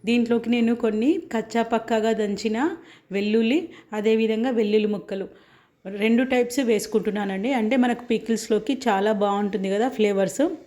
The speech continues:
ఈ వెల్లుల్లిని మనం బాగా వేపొద్దండి, లైట్గా వేపితే సరిపోతుంది.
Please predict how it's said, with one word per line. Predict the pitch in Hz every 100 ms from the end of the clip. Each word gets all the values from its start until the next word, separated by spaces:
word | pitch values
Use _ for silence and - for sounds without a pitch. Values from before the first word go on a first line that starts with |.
| _ _ _ _ _ _ _ -
ఈ | 240
వెల్లుల్లిని | 247 220 233 226
మనం | 254 240 202
బాగా | 185 165 175 190 240
వేపొద్దండి, | 214 214 208 180 196 190 285 - - - - -
లైట్గా | 185 190 214 226
వేపితే | 214 196 226
సరిపోతుంది. | 220 202 - 196 196 180 185 285 320